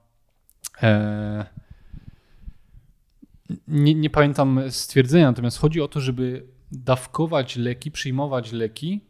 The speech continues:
w zgodzie z rytmem dobowym, bo one wtedy lepiej działają. To jest przyszłość.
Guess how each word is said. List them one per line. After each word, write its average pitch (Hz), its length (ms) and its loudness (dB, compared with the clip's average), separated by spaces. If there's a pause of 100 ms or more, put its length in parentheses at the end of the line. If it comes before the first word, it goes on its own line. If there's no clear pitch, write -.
w 117 60 -10
zgodzie 120 440 -2
z 117 60 -4
rytmem 131 420 -2
dobowym, 113 420 -4
bo 113 80 -6
one 113 120 -6
wtedy 113 260 -16
lepiej 113 280 -6
działają. 120 500 -4 (920)
To 127 160 6
jest 156 200 2
przyszłość. - 640 -12